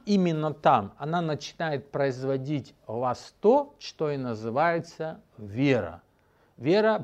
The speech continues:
приходит от слышания. От слышания. И слышания, и слышания,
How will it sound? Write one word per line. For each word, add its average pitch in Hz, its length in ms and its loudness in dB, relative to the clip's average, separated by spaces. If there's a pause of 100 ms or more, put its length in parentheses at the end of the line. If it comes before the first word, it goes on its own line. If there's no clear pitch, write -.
приходит 175 1160 6
от 285 580 12 (720)
слышания. - 600 -12 (760)
От 277 440 12 (520)
слышания. 117 500 -12 (140)
И 175 100 -6
слышания, 190 880 -6
и 170 80 -8
слышания, 180 840 -8